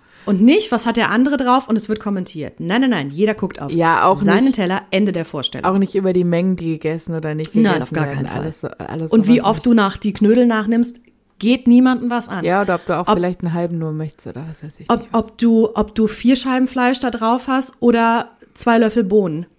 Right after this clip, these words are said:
Speaker 1: geht niemandem was an.
Speaker 2: Nee.
Speaker 1: Es wird nicht kommentiert, was der andere auf dem Teller hat. Das ist eine Gold-, ich finde, die sollte wirklich so wie so ein, wie so ein Mobile sollte das irgendwie, ähm,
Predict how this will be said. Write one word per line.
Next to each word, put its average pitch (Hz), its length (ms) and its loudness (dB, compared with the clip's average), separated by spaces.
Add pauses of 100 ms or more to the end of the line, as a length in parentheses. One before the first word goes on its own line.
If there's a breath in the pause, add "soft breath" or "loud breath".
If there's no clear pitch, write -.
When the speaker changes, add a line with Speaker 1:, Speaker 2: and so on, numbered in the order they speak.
Speaker 1:
geht 240 200 -2
niemandem 269 320 4
was 262 100 -6
an. 226 200 -2
Speaker 2:
Nee. 160 100 -4
Speaker 1:
Es 151 220 -6
wird 247 400 2 (340)
nicht 226 340 0
kommentiert, 240 640 2
was 170 160 -6
der 190 220 -4
andere 208 340 0
auf 185 100 -6
dem 202 120 -8
Teller 170 280 -6
hat. 143 140 -10
Das 147 100 -10
ist - 120 -8
eine 196 100 -2
Gold-, 208 240 0
ich 220 80 -14
finde, 220 140 0
die 190 60 -4
sollte 208 260 -2
wirklich 247 320 -2
so 202 300 0 (800 loud breath)
wie 240 80 8
so 226 120 6
ein, 226 260 2
wie 208 60 -2
so 220 100 4
ein 233 60 6
Mobile 269 540 2
sollte 233 240 0
das 220 200 -2
irgendwie, 226 640 0 (120)
ähm, 208 680 0